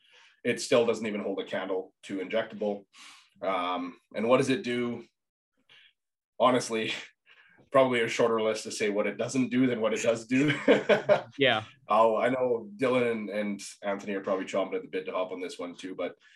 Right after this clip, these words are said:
Speaker 1: interactions from blood sugar stability and, and glucose and insulin metabolism, um, massive interactions with your androgen receptors, so you'll get more out of any androgens you're using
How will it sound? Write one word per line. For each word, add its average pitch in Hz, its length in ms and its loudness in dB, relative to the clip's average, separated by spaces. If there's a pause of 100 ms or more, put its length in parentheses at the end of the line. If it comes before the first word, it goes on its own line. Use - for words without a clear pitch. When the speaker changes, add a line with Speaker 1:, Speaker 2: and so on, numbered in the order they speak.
(100)
Speaker 1:
interactions 135 640 4
from 110 420 0 (800)
blood 131 160 4
sugar 123 400 -4 (320)
stability 117 540 2
and, 98 140 -2
and 95 160 -10
glucose 110 440 -4
and 104 80 -6
insulin 107 300 -6
metabolism, 104 760 -4 (460)
um, 90 420 -2 (580)
massive 127 380 2
interactions 113 540 -2
with 98 100 -16
your 104 120 -4
androgen 110 340 -4
receptors, 107 560 -4
so 104 80 -6
you'll 95 120 -8
get 104 180 -2
more 131 440 4 (100)
out 101 140 0
of 98 100 -6
any 104 160 -4
androgens 95 540 -6
you're 87 140 -8
using 117 560 -2